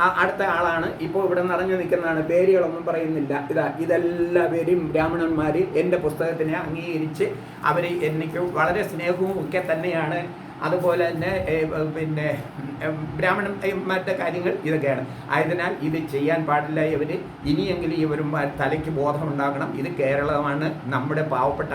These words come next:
ആളുകളുടെ പൈസയാണ് ഇവന്മാർ കൊണ്ടുവന്ന് കുട്ടി വീട്ടിൽ പിള്ളേർക്ക് കൊടുക്കുന്നത്. അവരുടെ ആളുകളെ അങ്ങനെ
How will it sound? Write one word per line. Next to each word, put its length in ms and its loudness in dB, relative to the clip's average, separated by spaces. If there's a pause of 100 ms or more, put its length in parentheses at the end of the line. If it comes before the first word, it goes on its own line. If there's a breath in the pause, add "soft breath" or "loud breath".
ആളുകളുടെ 380 0
പൈസയാണ് 600 0
ഇവന്മാർ 380 -2
കൊണ്ടുവന്ന് 460 0
കുട്ടി 200 -2 (120)
വീട്ടിൽ 280 -2 (140)
പിള്ളേർക്ക് 440 -2
കൊടുക്കുന്നത്. 480 0 (380 loud breath)
അവരുടെ 240 4 (140)
ആളുകളെ 340 2 (200)
അങ്ങനെ 300 0